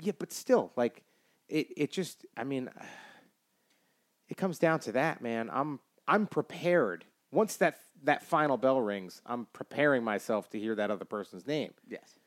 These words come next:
Speaker 1: No matter how much I think I beat the shit out of him, at that point, it's out of my hands.
Speaker 2: Mm-hmm.
Speaker 1: Like, as soon as that last bell rings, it's completely out of my hands, and it's up to three people, and some of them may not know what the fuck they're doing. You know, and that's, that's just the way that it,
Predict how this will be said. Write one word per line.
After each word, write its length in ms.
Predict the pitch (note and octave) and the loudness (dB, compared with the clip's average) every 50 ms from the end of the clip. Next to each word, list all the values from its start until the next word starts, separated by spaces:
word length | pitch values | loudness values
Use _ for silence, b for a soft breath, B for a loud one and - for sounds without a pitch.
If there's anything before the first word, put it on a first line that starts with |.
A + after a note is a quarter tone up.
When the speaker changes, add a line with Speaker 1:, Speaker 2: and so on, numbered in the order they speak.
| _ _ - | _ _ 0
Speaker 1:
No 100 | D3+ F3 | 2 4
matter 320 | G3 G3 F#3 D3+ C#3 B2+ | 6 6 6 6 2 0
how 400 | A#2+ - - - - G3 G3+ G3+ | -2 -4 -8 -8 -4 0 2 2
much 260 | G3 F3+ F3 E3+ - F3 | 4 6 4 6 6 6
I 80 | E3 | 4
think 240 | D#3 - F#3 E3 D3+ | 4 2 0 4 4
I 80 | B2+ A2 | 4 4
beat 300 | G2+ - C#3+ D#3 E3 - | 4 0 -2 -2 -2 -4
the 60 | E3+ | -10
shit 220 | - - A3 G3+ E3 | -6 -2 0 2 4
out 180 | A2 F#2+ F2+ | 4 2 0
of 80 | F2+ F2+ | -2 -6
him, 140 | G#2 A#2 - _ _ _ _ _ _ _ _ _ _ _ - | -8 -8 -10 _ _ _ _ _ _ _ _ _ _ _ 2
at 180 | D#3 C#3+ - C3+ | 2 2 2 0
that 220 | D3 C#3+ C#3+ - - | 0 0 -2 -4 -4
point, 280 | - G3+ A3+ A3 - - | -2 0 0 0 0 -2
it's 120 | B2+ - | 0 2
out 160 | D#3+ C#3+ D3+ | 2 2 2
of 80 | D3+ C3 | 2 -2
my 140 | C3+ C3 C3+ | -2 -4 -2
hands. 540 | A#2+ C#3 F#3+ G3+ E3 - - - - - _ _ _ - D#3 | -2 -2 -2 -2 -2 -4 -8 -14 -20 -20 _ _ _ -20 -18
Speaker 2:
Mm-hmm. 200 | C3+ C3 A2+ G#2+ - _ _ _ _ - | -16 -16 -16 -16 -18 _ _ _ _ -2
Speaker 1:
Like, 340 | C#3+ B2+ B2+ B2 - - - _ - | 0 2 2 2 0 -6 -10 _ -4
as 100 | C3 B2+ | -4 -4
soon 340 | - - - - G#3+ G#3+ G3+ | -4 -6 -2 0 0 2 2
as 120 | G3 - - | 2 4 6
that 260 | G3 F3 D#3+ - B2+ | 6 6 6 6 4
last 260 | D#3 D3+ D#3 C3+ - | 2 2 2 0 0
bell 160 | - F#3+ G3 F3+ | 0 2 2 2
rings, 340 | A#2 A2 G#2+ A2 A2+ - - _ | 0 0 -2 -4 -6 -10 -12 _
it's 120 | - D3+ - | -8 -8 -6
completely 460 | - G3 - - C3 A#2+ A#2 A#2 A2+ | -6 -6 -2 0 0 2 2 2 2
out 100 | A2+ A2+ | 2 2
of 60 | A2+ | 0
my 140 | B2 B2+ B2+ | -2 -4 -2
hands, 260 | C#3+ F3+ F#3+ C#3+ F#2+ | -2 -2 -2 -2 -4
and 80 | G#2 G#2 | -4 -4
it's 80 | F#2+ - | -2 -2
up 120 | B2 - | -2 -2
to 180 | - - A#2 G#2+ b b b b b b b | 0 2 2 2 b b b b b b b
three 240 | - C3 C#3+ D#3 D3+ | -4 0 0 0 0
people, 420 | - F3 F3 - - C#3 B2+ A#2 | 0 -2 -2 0 0 0 0 0
and 180 | G#2 G2 F#2 b b b b b | 0 -4 -8 b b b b b
some 360 | b - - - - E3+ E3+ E3 | b -10 0 4 4 6 6 4
of 120 | C#3 A2+ | 0 0
them 240 | C3 C#3+ C3+ C3 B2+ _ - | 0 0 0 0 -4 _ -6
may 220 | C3+ C3 C#3 C#3+ | -2 0 2 4
not 180 | C#3 C3+ - C3+ | 4 4 4 2
know 80 | C3+ | 2
what 140 | C3+ C3 B2+ | 0 0 0
the 60 | - | -2
fuck 260 | - - - C#3+ - - | -4 -4 -4 -4 -2 -2
they're 100 | D#3+ - | -4 0
doing. 300 | - F3+ G3+ D3+ F#2 - b b b b b b b b b b b b b - | 0 0 0 0 -2 -6 b b b b b b b b b b b b b -6
You 100 | - A2+ | -4 0
know, 220 | B2 C3+ D#3+ E3 | 2 4 4 4
and 120 | D3+ C#3+ | 4 4
that's, 180 | C#3 A#2+ - - | 2 0 0 0
that's 220 | - - C#3 A#2 - | 4 4 4 4 4
just 200 | - C#3+ - - | -2 -2 0 2
the 60 | D3 | 2
way 180 | B2 A#2 D3+ C#3 | 4 6 6 6
that 200 | B2+ B2 A#2+ A2+ | 6 6 4 2
it, 100 | G#2 - | 0 -4